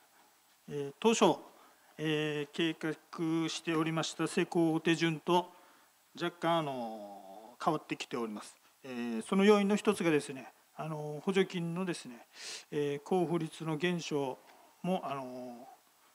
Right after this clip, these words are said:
伴っておりまして、えー、当初の、えー、施工手順がですね、えー、平成三十年に現在の、あの、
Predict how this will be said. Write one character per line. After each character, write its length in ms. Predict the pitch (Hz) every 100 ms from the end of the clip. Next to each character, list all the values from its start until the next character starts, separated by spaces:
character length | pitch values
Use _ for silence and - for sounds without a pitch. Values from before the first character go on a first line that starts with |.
| _
伴 280 | - 165 147
っ 40 |
て 140 | - 156
お 60 |
り 80 | 147
ま 100 | 139
し 100 | -
て、 260 | - 160 - - - _
え 360 | 151 143 147 143
ー、 20 |
当 160 | 208 226
初 140 | 214
の、 240 | 185 165 -
え 40 |
ー、 260 | 165 160 156
施 220 | - 175
工 260 | - 165 165
手 180 | 175 160
順 300 | 147 156 151
が 100 | 156
で 80 |
す 140 | 117 -
ね、 100 | 104 - _ _ _ _ _ _ _
え 40 | 139
ー、 720 | 131 123 123 117 113 110 110 _ _ _ _ _ _ _ _ _ _ _ _ _
平 160 | 185 175
成 220 | 180 180
三 240 | 190 208
十 240 | 202 190 214
年 220 | 208 143
に 140 | 107 - _ _
現 240 | - 175 170
在 140 | 151
の、 80 | 131
あ 40 |
の、 100 | 110